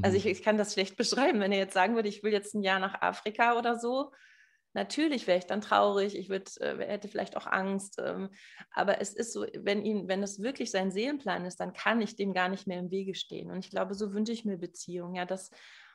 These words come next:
Speaker 1: dass man sich, dass man sich zeigen darf, dass man sein darf, dass man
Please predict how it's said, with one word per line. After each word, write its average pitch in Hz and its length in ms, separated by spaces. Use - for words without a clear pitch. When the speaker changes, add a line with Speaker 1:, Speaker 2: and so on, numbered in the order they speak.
Speaker 1:
dass 196 200
man 208 140
sich, 196 160
dass 190 160
man 202 120
sich 190 160
zeigen 226 360
darf, 220 200
dass 214 180
man 202 140
sein 185 400
darf, 214 340
dass - 220
man 185 400